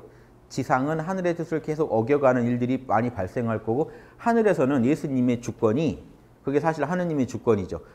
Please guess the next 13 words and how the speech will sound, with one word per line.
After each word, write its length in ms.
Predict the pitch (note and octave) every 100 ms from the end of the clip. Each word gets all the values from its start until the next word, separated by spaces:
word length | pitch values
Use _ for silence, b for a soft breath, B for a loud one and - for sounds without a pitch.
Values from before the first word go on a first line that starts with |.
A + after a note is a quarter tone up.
| B
근데 160 | C3
실질적으로는 720 | B2 A#3 A3+ G3+ D#3+ D3+ D3+
예-, 120 | C3+ F3
성자의 680 | F3+ - C4 A#3+ A3 F3+ C3+
주권이, 500 | A#2+ - B2+ E3 - B B B
통치자는 760 | - C4+ C4 B3+ B3+ G3 G3 F3 - - - -
예수님이죠. 680 | C#3+ F#3 G3+ E3+ C3 G2+ E2 - - _ _ _ _ b b b
예수님 460 | C#3+ F3+ G3+ F#3 E3
안에 340 | D3 D#3 D3+
있는 320 | C#3 D3 D3+ D3 - -
하나님이 800 | - F#3+ F#3 F3 D#3 D#3 C#3 G2 -
이 180 | C3+ B2 - -
통치하는 600 | G#3+ G3 - E3+ D#3 D3